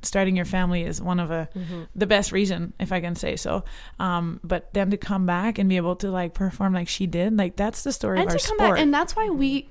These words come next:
Speaker 3: we all come back.
Speaker 1: Yeah, that's the
Speaker 3: We're,
Speaker 1: story of our
Speaker 3: like,
Speaker 1: sport.
Speaker 3: it's tiring working,
Speaker 1: We
Speaker 3: being
Speaker 1: love
Speaker 3: a
Speaker 1: it.
Speaker 3: parent, but we, we love it. A, it's a sport we love, but we, we see that we need to be here for the li-,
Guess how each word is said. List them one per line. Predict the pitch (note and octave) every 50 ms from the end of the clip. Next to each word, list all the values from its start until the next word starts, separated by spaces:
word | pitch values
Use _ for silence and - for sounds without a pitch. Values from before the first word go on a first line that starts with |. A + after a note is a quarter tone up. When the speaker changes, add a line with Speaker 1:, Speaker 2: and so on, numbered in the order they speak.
| -
Speaker 3:
we | A3 A3+ A#3+
all | A3+ G#3+ G3+ G#3
come | - G#3+ -
back. | - - - -
Speaker 1:
Yeah, | G#3 C4 D#4 D#4 G#3+ D3+ -
that's | - - A3 - -
the | -
Speaker 3:
We're, | A#3+ B3+ D4+
Speaker 1:
story | B3 A#3 A#3
of | A#3 A3+
our | A3+ G#3+
Speaker 3:
like, | F#3+ C4 B3+
Speaker 1:
sport. | C#4 D4 C4+ - - - - -
Speaker 3:
it's | C4 B3+ - -
tiring | - - - B3+ B3+ B3+ B3+ C4 C4 B3+ B3+ B3+ B3+ - - - - -
working, | G#3+ A3+ A3 A3 A3+ A#3 A3+ A3 A3 A3 - - - - - - -
Speaker 1:
We | F#3 G#3 G3+
Speaker 3:
being | G3 F3+
Speaker 1:
love | F3 E3+ F3 F3 E3+
Speaker 3:
a |
Speaker 1:
it. | G3+
Speaker 3:
parent, | G3+ G#3 G#3 G#3+ G#3+ G#3 G#3 G3+ - - - - - - - - - - -
but | - A#3 A3 G3 - - -
we, | A3+ B3 A#3+ A#3 G#3+
we | G#3+ A#3+ A#3+
love | A#3+ C#4+ D#4 D4+ B3
it. | G#3+ G#3+ A#3+ E4 E4+ - A#3+ A#3 - -
A, | A#3+ A#3+ A#3+ B3+
it's | B3 - - - - -
a | - F#3
sport | - - - G#3+ G3+ -
we | G#3
love, | G#3+ G#3+ G#3 G3 G3
but | G#3+ G3 F#3+ F#3 - - - - - - - - - - - - - -
we, | - G#3+ G#3 A#3 A#3+ A#3 - G#3+
we | A3 A#3+ A#3
see | A3+ - - - - B3 B3 B3 A#3+
that | A3+ G#3+ G#3 - -
we | G#3 A3 G#3
need | G#3 G3+ G3+ G3+ G3+ -
to | - G3
be | - G#3 B3 B3
here | A3+ G#3 F#3+ F3+ -
for | - - - A3+ G#3+ A3 A3 G#3+ G#3 G3 F#3+ F#3+ - - - _ _ -
the | - G#3
li-, | G#3 G3 G3